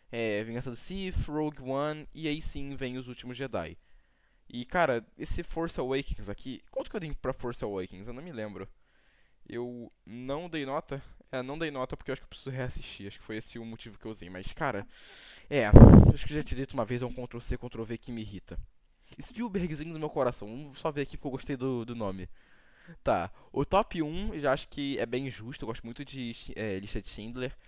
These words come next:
O Jurassic Park eu deixaria em primeiro. É, tem ali o Resgate do Soldado Ryan, que eu preciso reassistir. Eu assisti faz um tempo que, assim, sei lá.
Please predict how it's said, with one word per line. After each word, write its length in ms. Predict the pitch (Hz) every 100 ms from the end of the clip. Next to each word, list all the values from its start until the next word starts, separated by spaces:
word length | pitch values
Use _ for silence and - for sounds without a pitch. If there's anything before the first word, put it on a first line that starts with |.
| - - -
O 60 | 143
Jurassic 340 | 160 170 -
Park 240 | - 139
eu 80 | 131
deixaria 320 | 120 156 123
em 60 | 123
primeiro. 720 | - 104 113 160 175 170 160 - - - - - _
É, 480 | - 104 104 101 98
tem 140 | - 110
ali 120 | 110
o 160 | -
Resgate 340 | 120 113 107 110
do 60 |
Soldado 420 | 120 123 104 104 101
Ryan, 280 | 104 117
que 120 | 110 117
eu 40 |
preciso 340 | - - 147
reassistir. 680 | 156 135 - - - 135 143
Eu 40 |
assisti 340 | 127 - - 135 -
faz 280 | 120 120
um 80 | 123
tempo 380 | - 117 117 120
que, 500 | - 123 117 110 101 - - - -
assim, 520 | - 127 - 123 98 104 - - - -
sei 180 | - 240
lá. 260 | 175 107